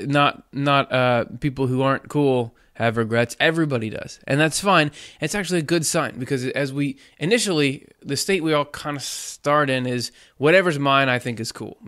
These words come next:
If I did something bad, that's fine. It was a good reason for me to do it. What we eventually we get to is where we just see truly, uh, more, if this thing was, was harmful, I don't want it to happen, even if it's something that I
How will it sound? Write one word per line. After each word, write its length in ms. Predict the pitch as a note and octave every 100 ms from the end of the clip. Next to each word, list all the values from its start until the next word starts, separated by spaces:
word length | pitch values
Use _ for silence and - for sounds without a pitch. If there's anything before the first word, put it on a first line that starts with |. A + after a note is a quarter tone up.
| B2+
If 180 | B2 B2+
I 120 | C3+
did 160 | E3+
something 240 | - C#3+ C3
bad, 240 | C3+ C#3
that's 160 | B2+ -
fine. 280 | B2+ B2 B2
It 60 |
was 120 | A#2
a 60 | A2+
good 160 | A2+ A2+
reason 300 | G#2+ G#2+ G#2+
for 140 | -
me 140 | G#2
to 100 | G2+
do 100 | F#2
it. 120 | E2+ - - -
What 80 |
we 80 | C#3+
eventually 340 | D3 A#3 A3+ E3
we 100 | C#3
get 180 | C#3
to 120 | - B2+
is 120 | A#2
where 100 | B2+
we 120 | C3
just 320 | D3 F#3 -
see 340 | - C#3+ C3 - - _ - - -
truly, 680 | - G3 F3 C#3 B2+ - -
uh, 140 | - -
more, 600 | D#3 D3+ - - - - -
if 240 | D#3 C#3
this 180 | F3+ E3+
thing 180 | F3+ D#3
was, 280 | C#3 - -
was 200 | C#3 C3
harmful, 640 | C#3+ C#3+ B2 C3 B2+ - - _ _ _ _ _ _ - - _ -
I 120 | C3+
don't 120 | C3
want 140 | B2+ A#2+
it 80 | -
to 140 | B2
happen, 480 | A#2+ A#2 A#2 A2+ A2+ -
even 320 | E3 D3 C#3
if 140 | B2
it's 100 | A#2+
something 240 | B2 A2+ G#2+
that 140 | A2
I 260 | G#2+ G2+